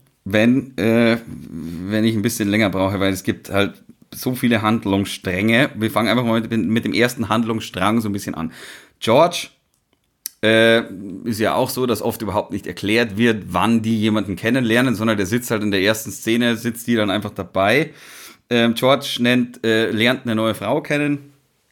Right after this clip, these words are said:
und, ähm, die, sag ich mal, wenn sie irgendwas erzählt, die hält sich oft relativ kurz.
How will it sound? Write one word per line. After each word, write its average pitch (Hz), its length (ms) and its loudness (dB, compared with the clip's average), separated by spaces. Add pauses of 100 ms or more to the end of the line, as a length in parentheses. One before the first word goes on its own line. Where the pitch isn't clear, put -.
(360)
und, 117 840 0
ähm, 104 480 0 (580)
die, 147 600 0 (1800)
sag 120 180 2
ich 127 80 2
mal, 123 140 2
wenn 120 100 2
sie 120 140 0
irgendwas 107 240 -2
erzählt, 120 560 2
die 107 180 2
hält 107 260 0
sich - 220 -4
oft 95 280 -6
relativ 95 420 -4
kurz. - 360 -6